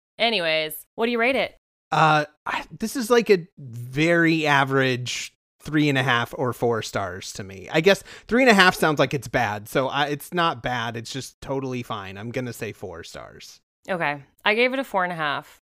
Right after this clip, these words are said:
Speaker 1: I also looked at our old ratings, and you had given It Ends With Us a four,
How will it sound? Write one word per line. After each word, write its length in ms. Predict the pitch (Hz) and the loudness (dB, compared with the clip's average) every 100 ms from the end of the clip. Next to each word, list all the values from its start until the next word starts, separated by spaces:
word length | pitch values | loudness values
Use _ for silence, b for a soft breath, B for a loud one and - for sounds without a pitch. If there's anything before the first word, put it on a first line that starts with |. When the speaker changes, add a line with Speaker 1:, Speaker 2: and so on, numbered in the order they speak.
| _ | _
Speaker 1:
I 80 | 190 | -2
also 260 | 214 - 240 | -2 0 -2
looked 240 | 208 - | -2 0
at 80 | 180 | 0
our 120 | 180 | 0
old 200 | 185 185 | -2 -4
ratings, 480 | 160 143 139 110 - | -4 -2 -4 -8 -10
and 160 | 170 | -8
you 140 | 175 190 | -4 -2
had 160 | 190 | -2
given 540 | 180 165 160 151 151 - | -2 -2 -2 -2 -4 -6
It 140 | 175 - | -4 -2
Ends 280 | 185 202 175 | -2 -2 -4
With 100 | 160 | -2
Us 240 | 147 156 - _ - | -2 -4 -14 _ -12
a 80 | |
four, 420 | 151 156 156 185 | -10 -4 -2 0